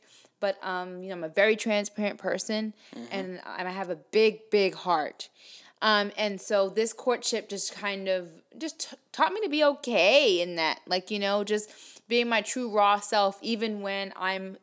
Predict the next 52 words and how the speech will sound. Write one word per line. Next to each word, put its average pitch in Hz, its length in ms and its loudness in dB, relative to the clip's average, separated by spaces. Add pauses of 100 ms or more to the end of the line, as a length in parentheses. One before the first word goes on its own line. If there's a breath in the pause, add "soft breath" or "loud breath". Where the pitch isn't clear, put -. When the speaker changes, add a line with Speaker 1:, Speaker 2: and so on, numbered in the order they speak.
(100)
Speaker 1:
the 165 240 -8
ugliest 185 540 2
version 160 300 -2
of 143 160 -8
myself. - 580 -10 (100)
Speaker 2:
Right, 135 260 -4
right. 113 220 -8 (400)
Speaker 1:
And 190 220 -8
so, 165 340 -4
yeah. 170 300 -6 (120)
Speaker 2:
And 113 120 -14
I 135 60 -10
believe 139 240 -10
that's 131 160 -6
the 131 60 -10
same 131 280 -8
thing 123 180 -10
with 120 80 -10
me. 131 160 -6
Like, 113 160 -8
I 113 60 -4
really, 117 340 -4
I 104 80 -4
truly 135 300 -4
believe 120 440 -6
that, 107 340 -4 (1800 soft breath)
well, 151 300 2
I, 160 340 2
I, 185 160 8
I 175 40 8
actually 151 220 0
take 139 180 0
a 135 40 -4
little 131 200 0
bit 120 120 -6
of 110 100 -8
a 110 40 -16
different 110 360 -8
approach 104 320 -10
on 98 140 -14
that. 90 160 -10
Like, 101 180 -12 (100)
the 127 80 -4
way 147 240 4
I 135 260 6
am, 127 300 0
I'm 123 140 -4
a 127 40 -2
little 131 200 -2
bit 117 140 -6
more, 120 460 -2
um, 101 540 -10